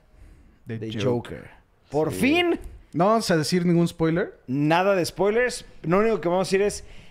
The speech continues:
Speaker 2: qué opinamos, nos gustó, no nos gustó, sin meternos a la historia, qué fue lo que nos gustó, no nos gustó, etcétera, etcétera, ¿no? Y creo que aquí el más emocionado, como todo el mundo lo sabe, como han visto estos podcasts, era Ibarra.
Speaker 3: Sí. Sí, pero a mí me gustaría empezar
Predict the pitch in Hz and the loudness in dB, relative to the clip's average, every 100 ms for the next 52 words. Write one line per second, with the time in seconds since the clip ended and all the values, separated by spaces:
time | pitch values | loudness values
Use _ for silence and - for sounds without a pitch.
0 | - - 170 165 185 202 202 - - - | -10 -4 -2 0 0 0 -2 -4 -14 -20
1 | - - - 131 117 117 180 170 156 139 | -20 -20 -10 -6 -6 -4 -2 0 0 -2
2 | 120 - 175 180 175 - - - _ - | -6 -4 0 0 -4 -12 -20 -20 _ -20
3 | - _ _ - - 151 147 185 180 170 | -20 _ _ -10 -2 0 2 0 0 0
4 | 139 - 170 165 - 156 151 139 113 113 | -2 -2 -2 -2 -2 -2 -2 -2 -6 -10
5 | 107 - 156 143 135 117 - 170 175 175 | -8 -4 -2 -2 -4 -8 -4 0 0 0
6 | 135 117 139 123 - 107 85 98 151 247 | -2 -4 -6 -6 -10 -12 -12 -6 -6 -6
7 | - _ - - - - 120 175 190 185 | -12 _ -20 -20 -18 -10 -2 0 2 0
8 | 165 170 160 180 208 208 175 - 147 151 | 0 -2 0 0 -2 -4 -6 -6 -4 -2
9 | 156 123 113 - 147 151 151 139 123 139 | -4 -6 -12 -4 -2 0 -2 -4 -4 -4
10 | 139 120 123 135 135 131 - 92 - 143 | -4 -4 -6 -4 -6 -8 -10 -12 -6 -6
11 | - 156 156 - 110 107 101 87 87 - | -2 -4 -4 -12 -10 -6 -6 -6 -10 -10
12 | - - - 98 95 120 160 175 175 135 | -8 -8 -6 -6 -4 -4 2 2 4 2
13 | 139 151 139 131 113 110 120 120 113 | 2 0 0 0 -2 -2 -4 -4 -4